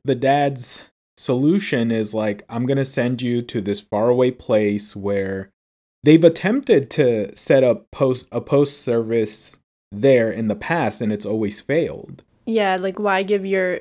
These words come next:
Speaker 2: son, who has shown no interest whatsoever, one of the most difficult places that
Speaker 1: And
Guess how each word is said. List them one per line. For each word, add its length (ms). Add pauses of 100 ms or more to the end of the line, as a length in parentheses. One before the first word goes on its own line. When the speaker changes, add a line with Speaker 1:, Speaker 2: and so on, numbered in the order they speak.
Speaker 2:
son, 320
who 100
has 120
shown 480 (140)
no 240
interest 300
whatsoever, 440
one 140
of 80
the 40
most 600 (400)
difficult 640
places 500
that 220
Speaker 1:
And 80